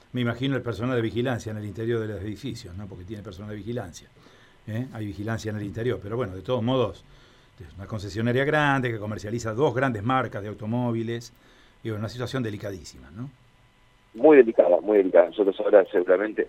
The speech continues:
Speaker 2: bueno, en minutos van a tener algunos reportes fotográficos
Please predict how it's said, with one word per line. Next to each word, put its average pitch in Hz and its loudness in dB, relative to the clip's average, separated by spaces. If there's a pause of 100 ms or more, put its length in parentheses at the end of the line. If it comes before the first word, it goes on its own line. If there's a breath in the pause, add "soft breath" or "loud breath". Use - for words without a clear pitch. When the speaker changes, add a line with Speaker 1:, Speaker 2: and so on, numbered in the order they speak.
(220)
Speaker 2:
bueno, 113 -2
en 113 -4
minutos 120 -2
van 104 0
a 92 0
tener 95 4
algunos 92 0 (160)
reportes 87 2 (380)
fotográficos 95 6